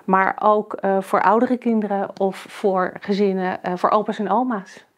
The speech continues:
Eigenlijk wilde iedereen wel een portret maken. Ehm, hij is toen uit Stichting Comma gestapt en is gewoon een hele nieuwe stichting begonnen, Stichting Levensportret. Eh, dus het is echt, eh, naast elkaar.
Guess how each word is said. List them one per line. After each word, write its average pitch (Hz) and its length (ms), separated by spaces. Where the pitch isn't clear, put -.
Eigenlijk 208 680
wilde 202 300
iedereen 190 360
wel 220 100
een 180 120
portret - 460
maken. 170 340
Ehm, 202 640
hij 269 180
is 262 100
toen 233 200
uit 254 200
Stichting - 440
Comma 330 280
gestapt 311 420
en 214 140
is 214 140
gewoon - 180
een 185 100
hele 214 240
nieuwe 262 240
stichting 262 460
begonnen, 226 360
Stichting - 380
Levensportret. 226 1040
Eh, - 160
dus 170 140
het - 100
is - 140
echt, - 320
eh, 165 100
naast 185 480
elkaar. 285 480